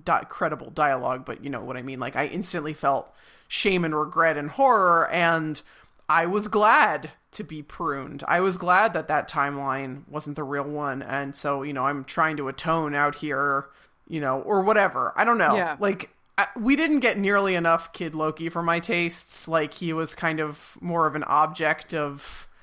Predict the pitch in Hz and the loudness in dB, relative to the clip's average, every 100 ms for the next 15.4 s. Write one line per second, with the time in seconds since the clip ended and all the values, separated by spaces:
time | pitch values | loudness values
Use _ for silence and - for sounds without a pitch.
0 | _ - - - 190 190 175 165 156 165 | _ -20 -14 -4 0 2 2 0 -2 -4
1 | 147 151 180 170 165 151 - 175 170 143 | -4 -4 -4 -4 -4 -10 -8 -6 -6 -6
2 | 156 170 175 196 160 151 151 143 131 127 | -8 -2 2 4 2 0 -4 -4 -4 -8
3 | 143 156 170 165 - 165 147 - 160 139 | -12 -2 0 0 -2 -4 -4 -4 -2 -2
4 | - 175 151 151 151 127 - 170 170 175 | -2 -6 -6 -6 -6 -6 0 0 2 -2
5 | 156 151 143 151 160 165 165 160 160 147 | -2 -2 -4 2 2 2 4 4 4 -2
6 | 143 147 147 196 - 180 202 - - _ | -4 -4 -4 -2 0 -2 -2 -12 -20 _
7 | _ _ - 247 254 233 233 - - - | _ _ -4 2 4 4 0 -12 -20 -20
8 | _ _ - 233 - 285 285 285 240 214 | _ _ -2 -2 2 0 2 2 0 2
9 | 202 180 170 165 160 151 - _ _ _ | -2 0 0 0 0 -2 -6 _ _ _
10 | _ - 202 185 175 165 160 180 180 170 | _ -6 0 0 0 -4 -4 -2 -2 -2
11 | - 165 160 _ _ 196 214 185 - 269 | -2 -2 -4 _ _ -4 0 0 0 -2
12 | 277 214 208 196 180 170 185 160 156 190 | 0 -2 -2 -4 -4 -4 -6 -6 -6 -4
13 | 165 147 151 151 143 139 147 139 127 131 | -6 -4 -6 -4 -6 -6 -6 -8 -10 -10
14 | 139 170 180 185 151 131 120 123 - 123 | -8 -8 -6 -4 -4 -8 -8 -12 -10 -8
15 | 127 120 127 | -6 -6 -8